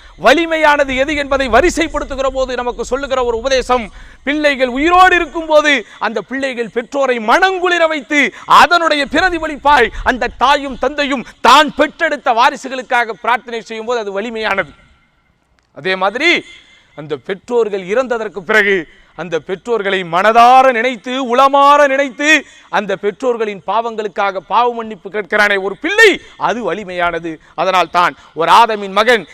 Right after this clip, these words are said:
இறந்ததற்கு பிறகு இறந்தும் அவனுடைய அமல்கள் இறக்காமல் இருப்பது மூன்று வழி என்று பெருமானார் ஸல்லல்லாஹு அலைஹி வஸல்லம் சொல்லுகிற போது அதில் ஒன்றை எதை சொன்னார்கள்?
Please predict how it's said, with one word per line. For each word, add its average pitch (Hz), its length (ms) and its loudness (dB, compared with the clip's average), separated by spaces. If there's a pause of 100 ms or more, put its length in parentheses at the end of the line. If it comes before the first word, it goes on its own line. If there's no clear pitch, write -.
(100)
இறந்ததற்கு 240 560 0
பிறகு 277 480 0 (200)
இறந்தும் 339 640 2
அவனுடைய 285 440 2
அமல்கள் 302 460 -2
இறக்காமல் 294 640 2
இருப்பது 262 380 -4
மூன்று 285 320 -8
வழி 262 200 0
என்று 233 220 -6
பெருமானார் 247 520 -2
ஸல்லல்லாஹு - 40 -12
அலைஹி 226 240 -2
வஸல்லம் 196 200 -10
சொல்லுகிற 254 240 -10
போது 381 400 2 (160)
அதில் 202 280 -2
ஒன்றை 202 300 -6
எதை 226 220 -6
சொன்னார்கள்? 214 460 0